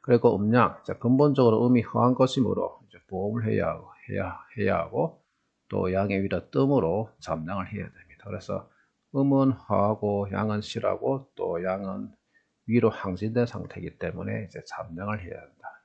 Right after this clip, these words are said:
양을 가라앉힘을 해야 한다. 그래서 잠량 방법은 이제 실인 가장 좋고 이제 쉰다는 것은 이제 뭐 편안하게 누워서 잔다는 것, 잔다는 것으로 생각하시면 될 것 같습니다. 네, 거기에 이제 약초, 비타민법을 이제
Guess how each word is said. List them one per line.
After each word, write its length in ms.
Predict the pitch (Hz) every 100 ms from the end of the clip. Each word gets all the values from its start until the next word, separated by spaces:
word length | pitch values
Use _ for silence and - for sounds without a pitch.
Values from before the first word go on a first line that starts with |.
| 95
양을 360 | 92 101 104
가라앉힘을 960 | - 85 - 110 - - - 107 131 123 _ _ _ _
해야 180 | - -
한다. 460 | - - - - -
그래서 260 | 87 90 82
잠량 420 | 95 95 110 120
방법은 460 | 131 135 135 120 92
이제 100 | 85
실인 260 | - 120
가장 300 | 117 104 107
좋고 680 | - 95 _ 87 92 131 139 _ _ _ _
이제 100 | -
쉰다는 520 | - 117 123 147 160
것은 420 | 151 147 143 131
이제 640 | 104 90 87 87 90 104 107
뭐 280 | 85 85 -
편안하게 420 | - 104 104 107
누워서 320 | 90 110 107 98
잔다는 420 | - 113 117 95
것, 180 | 80 - _ - - _
잔다는 680 | - 110 120 120 117 110 -
것으로 420 | - 98 - 104
생각하시면 460 | - 104 92 -
될 120 | 80 -
것 80 | -
같습니다. 480 | - _ _ - _ _ _ _ _
네, 120 | - -
거기에 400 | 104 98 104 92
이제 240 | 82 82
약초, 440 | 90 95 - 127 120
비타민법을 760 | 82 - 90 87 - 104 113
이제 160 | 87